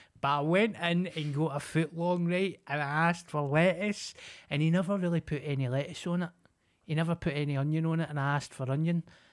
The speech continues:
I was like, "But what's that got to do with the colour of his skin?"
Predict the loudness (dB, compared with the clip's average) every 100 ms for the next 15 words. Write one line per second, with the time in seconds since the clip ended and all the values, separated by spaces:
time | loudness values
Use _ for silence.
0 | _ _ -8 -6 -6 -10 -14 -20 _ -8
1 | -8 -10 _ -6 -4 -4 -4 -6 -10 -10
2 | -8 -4 -2 -2 -4 -6 _ _ -10 -8
3 | -4 -4 -4 -6 -8 -4 -4 -4